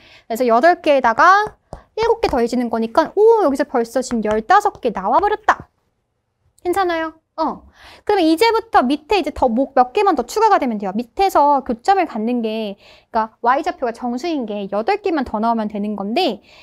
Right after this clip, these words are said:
이미 여기 이제, 이제 영은 하나 올 거란 말이에요. 이제 와야 돼요. 그러니까 X축 밑으로 얘는 무조건 내려가야 돼요. 네. 일단 한 개 더 나왔죠? 한 개 더 나왔고,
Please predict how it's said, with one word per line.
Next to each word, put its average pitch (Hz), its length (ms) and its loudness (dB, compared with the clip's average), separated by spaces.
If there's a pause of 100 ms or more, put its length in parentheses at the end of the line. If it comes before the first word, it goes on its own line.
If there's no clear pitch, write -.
(220)
이미 440 480 0
여기 269 280 0
이제, 254 140 -4
이제 220 220 -2
영은 240 360 2
하나 320 240 0
올 202 180 -2
거란 226 260 -2
말이에요. 175 300 -8
이제 220 120 -10
와야 240 340 2
돼요. 165 200 -12
그러니까 - 160 -4
X축 277 340 -4
밑으로 214 220 -4
얘는 202 160 -4
무조건 208 360 -6
내려가야 226 580 0
돼요. - 140 -20 (180)
네. - 200 -20 (360)
일단 262 160 -6
한 403 100 0
개 403 60 0
더 294 100 0
나왔죠? 190 600 -6 (160)
한 320 80 -6
개 311 60 -4
더 294 80 2
나왔고, 185 720 -4